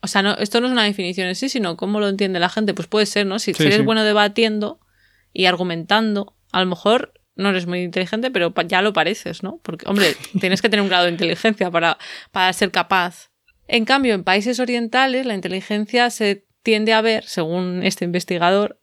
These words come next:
Speaker 1: más como una manera para que los miembros de la comunidad reconozcan la contradicción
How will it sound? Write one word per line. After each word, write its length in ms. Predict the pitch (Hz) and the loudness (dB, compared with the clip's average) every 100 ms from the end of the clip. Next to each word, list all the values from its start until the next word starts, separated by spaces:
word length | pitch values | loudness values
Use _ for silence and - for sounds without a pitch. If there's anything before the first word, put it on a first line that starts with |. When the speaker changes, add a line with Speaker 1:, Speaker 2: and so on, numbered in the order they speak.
| - | -10
Speaker 1:
más 360 | 190 196 214 | -2 0 0
como 420 | - 196 190 185 185 | -2 -2 0 -2 0
una 200 | 214 214 | 2 2
manera 320 | 214 214 220 | 2 2 2
para 200 | 208 185 | 2 0
que 80 | 180 | -2
los 180 | 175 | -4
miembros 300 | 185 190 196 | -4 -4 -4
de 60 | 202 | -2
la 100 | 190 | -2
comunidad 460 | 190 180 190 196 196 | -2 -4 0 0 0
reconozcan 540 | 175 - 190 196 208 | -2 -6 -8 -2 0
la 120 | 190 | 0
contradicción 1040 | 185 175 165 160 156 - - 190 170 185 - | 0 -4 -2 -2 -2 -4 0 2 2 0 -10